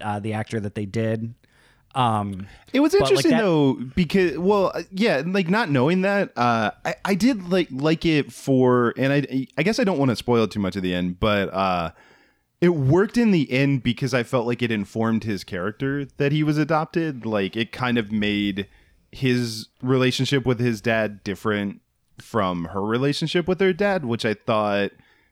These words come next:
Speaker 2: kinda created an interesting conflict in the end. So I, d-, I don't know if that's why they made the choice, but I actually did think that was a
Speaker 1: Well, 'cause the way they did in the book was the fact that, um, you know, that Alexander Murray,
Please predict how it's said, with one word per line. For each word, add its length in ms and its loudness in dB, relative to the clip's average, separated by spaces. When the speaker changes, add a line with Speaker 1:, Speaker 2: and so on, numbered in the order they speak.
Speaker 2:
kinda 280 0
created 380 0
an 100 -2
interesting 440 -8
conflict 800 -10
in 140 -4
the 180 -4
end. 400 -10
So 160 -2
I, 100 2
d-, 120 2
I 80 0
don't 180 2
know 200 4
if 60 -2
that's 220 0
why 140 0
they 140 -2
made 180 0
the 80 -6
choice, 260 -8
but 140 -10
I 80 -2
actually 320 -4
did 260 -10
think 180 -8
that 180 -6
was 160 -10
a 140 -8
Speaker 1:
Well, 180 0
'cause 140 -2
the 80 0
way 100 2
they 120 2
did 120 0
in 80 -2
the 60 0
book 260 0
was 140 -2
the 80 -4
fact 340 -2
that, 420 -6
um, 540 -6
you 140 -6
know, 140 -2
that 200 -2
Alexander 560 -2
Murray, 520 -6